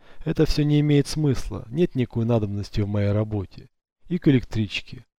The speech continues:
Я ему вслед кричу, а он рукой машет и вперёд.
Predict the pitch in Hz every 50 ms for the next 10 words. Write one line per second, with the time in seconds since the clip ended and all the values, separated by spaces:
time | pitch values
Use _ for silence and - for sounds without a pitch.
0 | _ _ _ _ _ - - 110 113 120 127 139 147 143 - - 160 190 185 -
1 | - - 117 107 - - 113 101 98 - - _ _ - 104 120 139 151 160 160
2 | 156 - 156 143 123 107 101 90 87 - - - - - - 165 165 - - -
3 | 143 135 110 107 95 - -